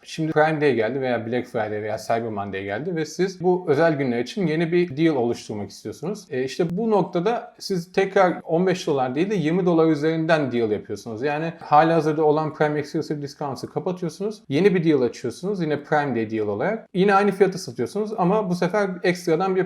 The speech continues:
bir Prime Day veya Black Friday deal badge'i alıyorsunuz. Tabii gerçek manada bir indirim yapmadan aslında bir, e, indirim badge'i almış oluyorsunuz. Bu da sizin için aslında karlı bir olay oluyor. Bunlardan da bahsettikten sonra hızlı bir şekilde Amazon ekranında bu indirimi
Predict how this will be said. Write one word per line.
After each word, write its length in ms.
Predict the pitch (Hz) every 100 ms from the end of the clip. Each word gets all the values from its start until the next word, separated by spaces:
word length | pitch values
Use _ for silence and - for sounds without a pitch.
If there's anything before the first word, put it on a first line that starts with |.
| -
bir 200 | 180 180
Prime 340 | - 170 147 113
Day 140 | 135 127
veya 240 | 127 131
Black 220 | 135 135
Friday 680 | - 131 127 127 127 123 -
deal 480 | 131 120 135 127 120
badge'i 240 | 123 127 131
alıyorsunuz. 560 | 98 98 98 202 214 - _ -
Tabii 520 | 180 185 - - - -
gerçek 380 | 175 175 202 185
manada 360 | 139 143 156
bir 60 | 160
indirim 300 | 156 156 139
yapmadan 380 | 113 110 156 180
aslında 380 | 147 180 156
bir, 220 | 151 151 147
e, 220 | 131 135
indirim 360 | 151 151 156 143
badge'i 200 | 139 135
almış 280 | 110 107
oluyorsunuz. 400 | 104 104 196 190
Bu 80 | 175
da 60 | 165
sizin 280 | - 120 110
için 180 | -
aslında 400 | 156 - 165 170
karlı 380 | 170 143 135 143
bir 40 | 110
olay 200 | 101 98
oluyor. 220 | 123 220 -
Bunlardan 360 | 202 214 214 208
da 100 | 180
bahsettikten 520 | 175 180 165 196 143
sonra 180 | 165 165
hızlı 200 | 165 175
bir 80 |
şekilde 300 | 175 156 151
Amazon 300 | 160 151 160
ekranında 460 | 139 - 127 165 156
bu 140 | 151
indirimi 400 | 147 135 135 202